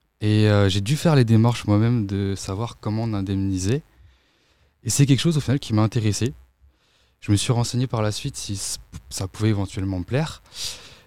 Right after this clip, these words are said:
Je me suis renseigné sur, euh, divers, euh, divers sites et tout. Et je me suis rendu compte que, euh, la relation client, le fait d'indemniser et tout, c'est quelque chose qui pouvait m'intéresser. Et donc, je me suis lancé dans le B T S Assurance. Voilà.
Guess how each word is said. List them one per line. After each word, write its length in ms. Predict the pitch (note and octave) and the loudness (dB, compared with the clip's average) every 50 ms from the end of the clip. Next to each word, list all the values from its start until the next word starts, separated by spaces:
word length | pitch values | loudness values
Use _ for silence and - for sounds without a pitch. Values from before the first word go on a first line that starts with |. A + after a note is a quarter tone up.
| _ | _
Je 100 | _ - | _ -4
me 40 | G2 | -2
suis 180 | F#2+ - - G#2+ | -2 0 -2 -2
renseigné 400 | F#2+ G2+ - - G2+ F#2+ G2 G2+ | -2 -2 -2 -2 -2 0 0 -2
sur, 280 | - - - G2+ F#2 - - | -2 -4 -8 -8 -8 -4 -4
euh, 460 | G2+ F#2 F#2 F2+ F2+ F2+ F2 F2 E2 | -2 0 0 0 0 0 -2 -2 -4
divers, 460 | E2+ F#2+ F#2+ F#2 G2 G2 F#2 F2+ F2+ | -6 -6 -4 -2 -2 -2 -2 -6 -8
euh, 200 | F2 E2 - - | -10 -10 -10 -12
divers 300 | D2+ F#2 F#2 G2 F#2 - | -10 -8 -8 -8 -6 -6
sites 240 | - - - A2+ - | -6 -6 -6 -6 -8
et 60 | F#2 | -8
tout. 180 | - - E3+ E3+ | -6 -4 -4 -4
Et 20 | |
je 100 | D3+ - | -4 -4
me 40 | G2+ | -4
suis 140 | - - - | -4 -4 -4
rendu 200 | - F#2+ F2 F2+ | -4 -4 -2 0
compte 220 | - - - - | 0 -2 -2 -2
que, 140 | - - A#2 | -2 0 2
euh, 240 | A#2 A2+ G#2+ G2 F#2+ | 4 4 4 4 4
la 160 | G2 G2+ G#2 | 2 2 2
relation 420 | G2 A2 G#2+ G#2+ - - - G#2+ | 2 2 0 0 0 -2 -4 -4
client, 420 | - - - - A2+ G#2+ G#2+ A2 G#2+ | -6 -6 -6 -4 -2 0 0 0 0
le 80 | G#2 | -2
fait 140 | F#2+ - G2 | -2 -4 -4
d'indemniser 560 | F#2+ G2 F#2 F#2+ F#2+ G2 F#2+ F#2+ F#2+ G2 G#2 | -2 -2 0 2 2 2 2 2 2 2 0
et 60 | B2+ | 0
tout, 180 | C3 - - D#3 | 0 -2 -4 -6
c'est 140 | - - - | -6 -8 -6
quelque 180 | - G2 F#2 | -6 -6 -6
chose 160 | - - C3 - | -6 -8 -8 -8
qui 80 | - | -12
pouvait 200 | - - - A#2 | -10 -4 -2 -2
m'intéresser. 500 | A#2+ A#2+ A2+ - G#2 G2+ G2 - G2 G2 - _ _ _ _ _ - | 0 -2 -2 -4 -6 -6 -6 -8 -10 -10 -12 _ _ _ _ _ -6
Et 60 | F#2+ | 0
donc, 140 | F#2 G#2 A#2 | 0 2 2
je 60 | A2 | 2
me 60 | G#2+ | 0
suis 140 | G2+ - - | -2 0 -2
lancé 180 | G2+ F2+ - G2+ | -4 -4 -4 -4
dans 80 | G#2+ | -6
le 60 | G#2 G2 | -6 -6
B 100 | G2 F2+ | -8 -8
T 80 | - | -10
S 140 | - G#2+ - | -10 -10 -10
Assurance. 480 | G2+ - - E2+ E2 F2+ - - - _ _ _ _ | -12 -14 -14 -16 -18 -18 -20 -20 -20 _ _ _ _
Voilà. 200 | G2+ F2+ D#2 - | -14 -14 -14 -16